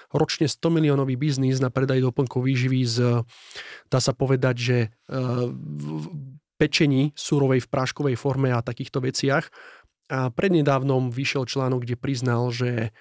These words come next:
z-, užíval steroidy, anabolické steroidy v hodnote asi jedenásť tisíc dolárov mesačne. A toto je vlastne dôvod, prečo má také veľké zdraví. U veľa ľudí to vzbudzuje, že ten človek dobre vyzerá v úvodzovkách,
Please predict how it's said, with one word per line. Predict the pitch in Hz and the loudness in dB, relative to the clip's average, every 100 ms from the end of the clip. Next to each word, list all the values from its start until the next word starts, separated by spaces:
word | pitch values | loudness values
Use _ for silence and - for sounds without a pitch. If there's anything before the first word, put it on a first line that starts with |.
| _ _ _ _ _ - | _ _ _ _ _ -18
z-, | 165 127 117 123 - - | -8 0 0 0 -4 -4
užíval | 147 131 135 123 120 120 | 0 2 4 4 2 -4
steroidy, | - - 139 135 127 120 123 143 | -8 -4 0 2 0 0 -4 -4
anabolické | - 131 131 127 - | -4 -4 -2 -4 -4
steroidy | 123 - 135 127 131 | -6 -2 0 0 2
v | 123 | 0
hodnote | 117 131 127 | 2 0 0
asi | 123 - | -2 0
jedenásť | 131 131 123 - | 0 0 -2 -4
tisíc | - 131 | -6 -4
dolárov | 120 131 131 127 123 | -2 0 0 0 -2
mesačne. | 127 135 135 139 - 143 170 - - - - | 0 0 2 0 -2 -2 -4 -6 -16 -20 -10
A | - | -8
toto | - 147 147 | -2 0 0
je | |
vlastne | 127 120 - | 0 -2 -2
dôvod, | 131 127 131 | -2 0 -2
prečo | - 127 - | -2 -4 0
má | 123 | 0
také | - - | -2 -2
veľké | 123 123 135 | -2 0 -2
zdraví. | 123 123 135 - | 0 0 0 -2
U | - | -2
veľa | 190 214 170 | 2 4 2
ľudí | 147 143 160 | 0 -4 -4
to | 147 | -4
vzbudzuje, | 123 123 143 151 | -6 -4 0 0
že | 131 | 0
ten | 127 | -2
človek | 131 - 143 127 | -4 -2 -2 0
dobre | 135 135 151 | 0 2 2
vyzerá | 135 127 139 | 0 0 0
v | 127 135 | 0 -2
úvodzovkách, | 143 139 135 - 143 | -2 -2 -2 0 -2